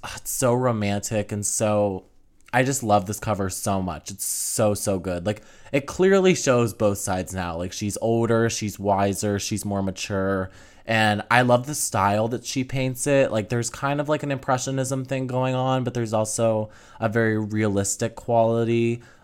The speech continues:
Um, I know she said she had to, like, age up her face a little bit from the twenties photo, which, by the way, Joni, like, at this time period still looked, like, amazing. I don't know what her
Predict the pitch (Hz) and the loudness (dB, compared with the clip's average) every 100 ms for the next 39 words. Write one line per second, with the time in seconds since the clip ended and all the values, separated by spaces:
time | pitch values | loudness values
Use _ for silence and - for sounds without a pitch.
0 | _ 113 110 101 92 90 85 - 139 147 | _ -2 0 0 -2 -6 -8 0 2 2
1 | 170 165 151 147 139 123 - 104 101 107 | 0 0 -2 -2 -2 -2 -4 -4 -2 -2
2 | 101 104 98 95 - 104 107 101 110 - | -2 -6 -4 -6 -6 -6 -6 -4 -6 -6
3 | 104 95 101 98 101 - 110 110 107 104 | -10 -8 -6 -6 -6 -6 -4 -4 -4 -6
4 | - 113 160 120 95 107 147 214 240 - | -6 -4 -4 -4 -4 -6 -4 -4 -6 -8
5 | 120 110 110 117 - 117 117 92 92 - | -6 -6 -6 -8 -8 -8 -8 -8 -8 -8
6 | 143 156 107 95 - 92 92 104 87 87 | -8 -8 -8 -8 -8 -12 -10 -10 -12 -12
7 | - 95 92 - - 90 85 | -10 -8 -8 -10 -10 -10 -12